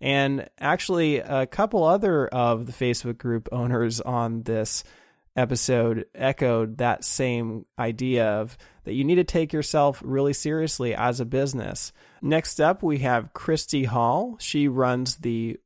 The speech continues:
Facebook group called We Are Home Business Bakers, which was actually also recommended on an episode. That was the most recent episode,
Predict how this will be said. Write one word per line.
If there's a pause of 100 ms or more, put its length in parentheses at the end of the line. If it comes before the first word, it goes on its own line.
(180)
Facebook
group
called
We
Are
Home
Business
Bakers,
which
was
actually
also
recommended
on
an
episode.
That
was
the
most
recent
episode,